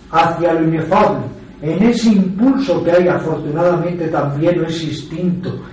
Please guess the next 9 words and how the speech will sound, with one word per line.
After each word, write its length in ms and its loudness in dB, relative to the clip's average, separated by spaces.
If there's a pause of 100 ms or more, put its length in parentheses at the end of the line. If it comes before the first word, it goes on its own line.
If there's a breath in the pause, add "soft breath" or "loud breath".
(220 loud breath)
en 200 -2
los 260 -2
seres 320 -2
humanos 400 -4
de 80 -2
perfeccionamiento, 1400 -4 (460 loud breath)
hay 280 2
espacios 640 -6 (140)
comunes. 720 -12